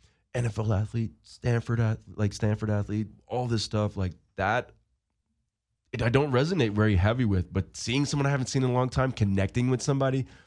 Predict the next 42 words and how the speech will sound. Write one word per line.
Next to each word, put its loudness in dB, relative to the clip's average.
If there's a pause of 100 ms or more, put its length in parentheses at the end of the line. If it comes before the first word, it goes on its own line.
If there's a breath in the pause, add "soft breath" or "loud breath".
(140)
is 2
deeper 0
to 0
me. 0
So -4
learning -2
how 0
to -2 (280 soft breath)
appreciate -2
this 0
stuff -2 (580)
has, 2 (500)
has 0
been 2
a 2
journey 4
on 2
its -4
own. -2 (280)
Anyway, 2 (240 soft breath)
U 4
S 0
C 0
was 2
the 0
reason. 0
Found 0
out 0
Stanford's 0
in -4
California. 2
I'm 0
like, -2
"Oh -6
my -6
God, -8
California, -4
let's -2
go." 2 (420 loud breath)
Did 2
the 2
research. 0